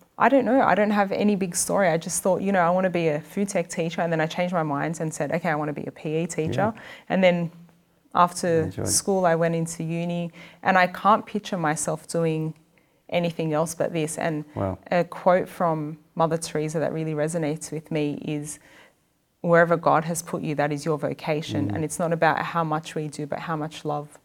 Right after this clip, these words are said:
Speaker 1: we put into it. And I feel like teaching is where God wants me and needs me.
Speaker 2: Yeah, awesome. And teaching religion.
Speaker 1: Yeah.
Speaker 2: Yeah, wow. So, so, uh, yeah, you transitioned over to, to, to R E, and, uh,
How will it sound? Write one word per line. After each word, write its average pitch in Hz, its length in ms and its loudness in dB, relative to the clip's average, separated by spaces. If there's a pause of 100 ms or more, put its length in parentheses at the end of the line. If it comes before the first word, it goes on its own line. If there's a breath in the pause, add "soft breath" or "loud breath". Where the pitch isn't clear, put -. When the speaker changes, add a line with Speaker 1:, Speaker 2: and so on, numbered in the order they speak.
(140)
Speaker 1:
we 175 140 -2
put 170 240 -6
into 160 380 -2
it. 143 160 0
And 151 340 -2 (440 soft breath)
I 170 140 2
feel 175 260 -2
like 175 300 2
teaching 175 480 -4
is 151 180 -4
where 147 360 -2 (320)
God 151 240 2
wants 151 340 -6
me 151 160 -4
and 151 160 -6
needs 156 300 -6
me. - 200 -10 (340)
Speaker 2:
Yeah, 98 360 -4
awesome. 101 400 -6 (320 soft breath)
And 104 160 -2
teaching 107 320 -2
religion. 101 380 -4 (220)
Speaker 1:
Yeah. 170 180 4 (480 loud breath)
Speaker 2:
Yeah, 104 260 -2
wow. 101 320 -6 (440 soft breath)
So, 107 300 4
so, 101 540 2
uh, 101 360 2 (1160)
yeah, 113 120 2
you 98 160 0
transitioned 101 560 -4
over 98 400 -2
to, - 120 -8
to, - 200 -12
to - 180 -12
R 98 220 -2
E, 107 180 -2
and, 95 320 -6 (140)
uh, 98 180 -12